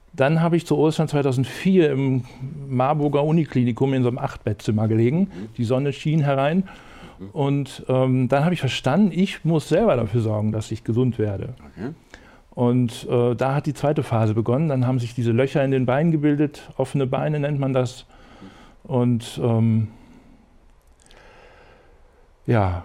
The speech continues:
Speaker 1: kein Rollstuhl, nur zu Hause sitzen. Ähm, dann habe ich meine Akademie gegründet, weil ich arbeitslos wurde aufgrund dieser Erkrankung. Dann, ähm,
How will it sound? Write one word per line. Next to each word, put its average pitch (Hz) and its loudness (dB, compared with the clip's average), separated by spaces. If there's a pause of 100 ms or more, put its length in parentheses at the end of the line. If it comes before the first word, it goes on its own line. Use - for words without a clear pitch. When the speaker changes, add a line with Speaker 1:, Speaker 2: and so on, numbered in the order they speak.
(160)
Speaker 1:
kein 120 2
Rollstuhl, 165 4 (480)
nur 139 2
zu 151 0
Hause 143 2
sitzen. 135 -2 (880)
Ähm, 113 2
dann 123 0
habe 123 0
ich 123 -4
meine 120 0
Akademie 123 0
gegründet, 143 0
weil 113 0
ich 120 -4
arbeitslos 147 -2
wurde 135 0
aufgrund 135 -8
dieser 123 -2
Erkrankung. 117 -2 (1000)
Dann, 107 0
ähm, 98 -2